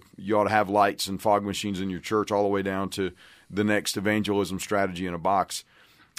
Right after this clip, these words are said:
And there's a lot of overwhelm. And honestly, institutions tend to be guilty of feeling a compulsion to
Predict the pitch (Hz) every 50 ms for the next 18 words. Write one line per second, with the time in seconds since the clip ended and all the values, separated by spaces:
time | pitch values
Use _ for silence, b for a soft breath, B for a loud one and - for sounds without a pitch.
0 | B _ - 127 131 131 127 123 120 - - - _ - - - - 127 131 135
1 | 110 123 117 127 135 135 135 110 110 127 139 113 110 113 98 98 92 87 85 82
2 | 82 78 - - 117 117 117 110 - 110 123 139 147 143 - - 110 107 104 101
3 | 92 95 - - 117 127 - - - - - 131 135 139 - - 110 101 92 -
4 | - - 131 127 113 101 95 104 92 92 110 113 110 110 104 98 95 92 90 90
5 | 90 87 - - b b b b b b - - - - 143 139 131 131 123 117
6 | 110 104 - - 101 107 107 104 101 98 95 92 85 - _ - B B B B
7 | B B - - - 110 - - - 131 135 131 - - 101 95 98 95 - -
8 | 117 113 110 107 104 98 -